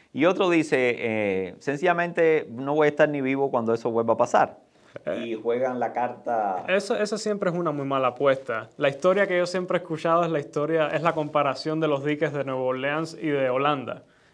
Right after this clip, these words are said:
Speaker 2: En Holanda se conoce como los Países Bajos porque literalmente existen bajo el nivel del mar. Ellos construyeron hace cientos de años unos diques. Y entonces, y Nueva Orleans tiene ese mismo sistema también.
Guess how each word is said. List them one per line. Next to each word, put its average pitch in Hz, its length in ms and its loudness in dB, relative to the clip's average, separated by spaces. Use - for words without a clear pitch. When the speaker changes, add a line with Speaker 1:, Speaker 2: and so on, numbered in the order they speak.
Speaker 2:
En 117 180 -8
Holanda 131 380 0
se 151 100 -6
conoce 139 300 -4
como 151 120 -2
los 139 120 -4
Países 139 320 0
Bajos 156 280 2
porque 143 220 -2
literalmente 147 640 -2
existen 160 800 -4
bajo 160 300 6
el 139 60 -6
nivel 135 220 -2
del 135 140 -4
mar. 143 220 -2
Ellos 127 140 0
construyeron 139 520 -6
hace 131 280 -6
cientos 151 460 -4
de 139 100 -2
años 139 260 -4
unos 135 180 -8
diques. 151 300 -2
Y 160 60 0
entonces, 147 640 0
y 214 80 -2
Nueva 190 200 0
Orleans 202 420 2
tiene 240 160 -2
ese 220 160 -4
mismo 208 240 -2
sistema 160 460 -2
también. 120 400 -8